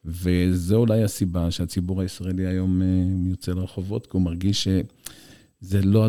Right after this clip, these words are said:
זה, זה לא, זה מהיר מדי, זה, זה,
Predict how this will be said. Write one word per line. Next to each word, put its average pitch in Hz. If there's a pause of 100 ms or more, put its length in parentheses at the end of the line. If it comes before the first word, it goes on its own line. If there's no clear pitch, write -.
(140)
זה, -
זה 98
לא, 101 (880)
זה 98
מהיר 98
מדי, 87
זה, 85
זה, 85